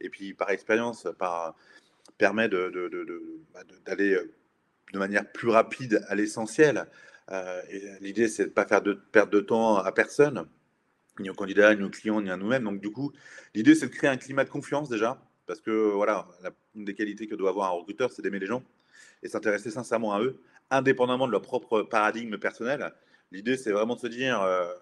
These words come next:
euh, je suis, euh, j'ai, j'ouvre mon empathie au maximum et j'essaie de comprendre pourquoi et comment il est dans son univers à lui. Euh, et puis ensuite, derrière, euh, eh bien, on ana-, on, on, on pose notre analyse. Et comme on connaît bien nos clients et les besoins de nos clients,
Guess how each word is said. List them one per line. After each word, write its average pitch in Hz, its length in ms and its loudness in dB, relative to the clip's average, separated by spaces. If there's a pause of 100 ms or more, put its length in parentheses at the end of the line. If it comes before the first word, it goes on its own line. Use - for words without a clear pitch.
(640)
euh, - 20 -20 (400)
je 101 100 -12
suis, 104 280 -6
euh, - 600 -18
j'ai, 107 160 -10
j'ouvre 113 240 -6
mon 117 140 -2
empathie 113 400 4
au 123 40 0
maximum 123 600 0
et 104 40 0
j'essaie 101 200 -4
de 98 80 -2
comprendre 131 580 -6
pourquoi 131 400 4
et 120 40 0
comment 127 280 2
il 123 160 0
est 123 160 8
dans 107 140 -2
son 107 180 -12
univers 107 260 -2
à 101 100 4
lui. 131 180 -6 (720)
Euh, 90 180 -10 (160)
et 107 80 -4
puis 107 160 -6
ensuite, 98 300 -8
derrière, 110 400 4
euh, 85 500 -2 (240)
eh 95 60 -10
bien, 98 180 -4
on 101 140 -6
ana-, 95 320 -4
on, 98 240 -6
on, 95 180 -10
on 101 80 -16 (160)
pose 127 160 4
notre 113 220 -4
analyse. 107 400 -2 (560)
Et 113 240 0
comme 120 160 0
on 110 40 -4
connaît 113 200 0
bien 110 100 0
nos 107 140 -2
clients 117 320 -6
et 127 100 2
les 117 80 4
besoins 107 320 0
de 104 60 -8
nos 98 100 -6
clients, 110 400 -8